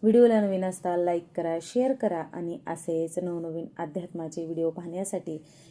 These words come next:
चॅनलला सबस्क्राईब अवश्य करा आणि कमेंटमध्ये "श्री स्वामी समर्थ" लिहायला विसरू नका. बघा, मकर संक्रांती हा सण म्हणजे सोळा शृंगार करायचा सण आहे बघा. मग या दिवशी आपल्याला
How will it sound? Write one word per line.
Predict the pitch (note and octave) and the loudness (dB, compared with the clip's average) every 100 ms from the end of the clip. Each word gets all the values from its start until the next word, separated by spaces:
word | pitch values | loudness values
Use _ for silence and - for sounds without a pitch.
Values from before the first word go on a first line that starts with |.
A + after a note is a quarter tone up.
| - F#3+ | -6 -2
चॅनलला | E3+ D#3+ D#3+ D#3 | -2 0 -2 -2
सबस्क्राईब | D#3 F#3 - - E3 D#3+ - | -4 -8 -8 -4 -4 -4 -2
अवश्य | F3 G#3 - A3 | 0 0 -2 -4
करा | F3+ E3 | -2 -4
आणि | E3+ F3 F3 | -6 -6 -8
कमेंटमध्ये | - F3 F3 F3+ F#3+ G3 F3 D#3 - - _ | -4 -4 -2 -2 -2 -2 -2 -4 -8 -20 _
"श्री | - G#3+ A3 A3 | -4 2 4 2
स्वामी | - F3 E3+ | -2 -6 -6
समर्थ" | E3 F3 D#3+ D#3 | -8 -8 -8 -6
लिहायला | E3 E3 D#3+ D#3 G3 A3 _ _ E3+ | -6 -6 -6 -6 -6 -8 _ _ -12
विसरू | E3+ F3+ E3 | -6 -6 -6
नका. | D3+ D3+ - _ _ _ - _ - | -8 -10 -18 _ _ _ -20 _ -2
बघा, | G3 G#3+ G3 D#3 D#3 _ | 2 4 4 0 -6 _
मकर | G3 G3+ C4+ | -2 4 4
संक्रांती | A#3+ A#3 G3+ F#3+ F#3 F3 G3+ | 4 0 0 2 0 0 -4
हा | E3+ F3 | -6 -10
सण | E3 - F3+ D3+ D3+ - - | -6 -2 -2 -2 -8 -10 -2
म्हणजे | G#3 G#3+ F#3 D#3 - _ - | 2 2 0 -4 -8 _ -4
सोळा | - A3+ A3 A3+ | 4 6 6 4
शृंगार | - G3+ F3+ F3+ G3 F#3+ | 0 -4 -2 0 -2 -2
करायचा | F#3 F3 E3 D#3 E3 E3+ - - _ _ - | -2 -2 -2 -4 -8 -8 -12 -20 _ _ -2
सण | G3 D#3 | 0 0
आहे | D#3 D#3 | -2 -10
बघा. | D3 - - - _ _ _ - _ F3+ | -12 -14 -16 -20 _ _ _ -20 _ -2
मग | |
या | F#3+ F3 | 2 2
दिवशी | E3 E3+ - F#3 D#3 - - - - - | 2 -2 -4 -6 -6 -10 -20 -20 -10 -6
आपल्याला | F#3 F#3 F#3+ F#3 | 0 2 2 0